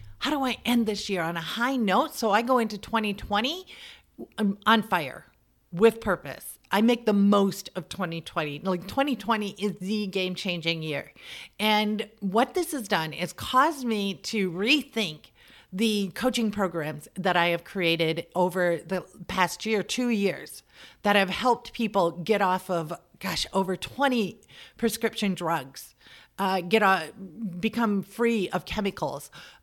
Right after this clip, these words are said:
uh, lose hundreds of pounds, uh, accumulatively. Uh, many have started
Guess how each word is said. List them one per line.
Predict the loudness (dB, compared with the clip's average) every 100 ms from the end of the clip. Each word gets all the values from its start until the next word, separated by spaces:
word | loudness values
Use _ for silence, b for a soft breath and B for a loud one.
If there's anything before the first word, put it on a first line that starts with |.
| -2
uh, | 0 2
lose | 4 6 6 6 4 2 -6 -18 _ _ _ _ -20 B -20 _ _
hundreds | -4 0 0 0
of | 0
pounds, | 4 4 4 0 -10 -14 _ -20 -10 -10 -4
uh, | -2 0 -2 -4 -6
accumulatively. | -6 2 4 6 4 2 0 0 B B B 2
Uh, | 6 6 2 -4 -8 -6
many | 0 6 6 6 4
have | 2 0 4 4 4 0 -4 -12 -16 -20 -20 -14
started | -2 2 4 4 2 -2 -8